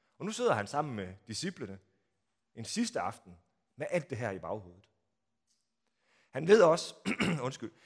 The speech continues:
han ved også, at en af de her tolv, som har været sammen med ham igennem tre, fire år, helt tæt på hver eneste dag,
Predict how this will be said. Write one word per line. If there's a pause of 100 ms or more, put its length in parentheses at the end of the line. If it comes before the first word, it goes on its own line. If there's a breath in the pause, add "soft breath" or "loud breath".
(100)
han
ved
også,
at
en
af
de
her
tolv, (140)
som
har
været
sammen
med
ham (380)
igennem (340)
tre,
fire
år, (320)
helt
tæt
på
hver
eneste
dag,